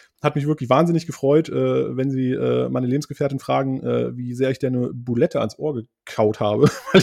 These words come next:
ich mich gefreut habe, dass Sie vorbeikommen. Ähm, ausgezeichnet. Dann, ähm, bevor ich, äh, zu meiner, ähm, zu meinem Abschluss komme, haben Sie jetzt einfach nochmal die Möglichkeit für letzte Worte, Grüße, Glückwünsche, äh, Eigenwerbung,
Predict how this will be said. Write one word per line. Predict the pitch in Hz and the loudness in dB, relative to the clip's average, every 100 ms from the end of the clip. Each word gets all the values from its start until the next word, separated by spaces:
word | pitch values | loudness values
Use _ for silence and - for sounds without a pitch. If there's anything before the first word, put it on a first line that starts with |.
| - | 4
ich | - | 2
mich | 196 - | 2 2
gefreut | - - 135 170 - | -2 2 4 4 6
habe, | 151 147 131 | 4 6 4
dass | 156 | 2
Sie | - 139 | 0 -4
vorbeikommen. | 127 123 127 190 - 123 143 - - - 165 - | 0 4 4 2 -4 -6 -6 -8 -16 -14 -8 4
Ähm, | 131 131 131 127 - _ _ _ _ _ _ _ _ _ _ | 4 6 4 2 -4 _ _ _ _ _ _ _ _ _ _
ausgezeichnet. | 131 139 135 - 127 117 98 92 - - - - | 0 0 0 -2 0 0 -2 -8 -16 -20 -20 -2
Dann, | 113 214 123 117 | 2 4 2 4
ähm, | 147 151 156 160 156 156 151 | 4 4 4 2 2 -2 -4
bevor | 139 151 175 185 | -6 2 4 4
ich, | 220 - | 2 -2
äh, | 175 180 139 123 117 113 - | 0 0 -2 -8 -16 -20 -10
zu | - | 0
meiner, | 160 156 151 151 143 143 143 143 | 2 4 2 0 -2 -4 -4 -4
ähm, | 143 123 - 175 | -6 -10 -14 -12
zu | 139 | -6
meinem | 135 135 | -6 -6
Abschluss | 165 - 185 - | -8 -8 -8 -6
komme, | 165 165 165 - - | -4 -4 -6 -14 -6
haben | 131 143 | 0 0
Sie | 135 | 2
jetzt | 175 165 139 | 0 0 -2
einfach | 156 151 | -4 -4
nochmal | 151 147 | -4 -2
die | 123 | -2
Möglichkeit | 139 - - 135 139 | -4 -6 -8 -6 -6
für | 135 | -6
letzte | 135 - 131 | -6 -8 -6
Worte, | 127 143 135 | -4 -4 -8
Grüße, | 131 135 - 123 | -8 -8 -8 -6
Glückwünsche, | 131 - 131 127 131 127 127 135 120 117 | -8 -6 -8 -6 -4 -4 -4 -4 -4 -4
äh, | 120 | -4
Eigenwerbung, | 123 135 127 123 123 120 127 | -4 -2 -2 0 0 -2 -4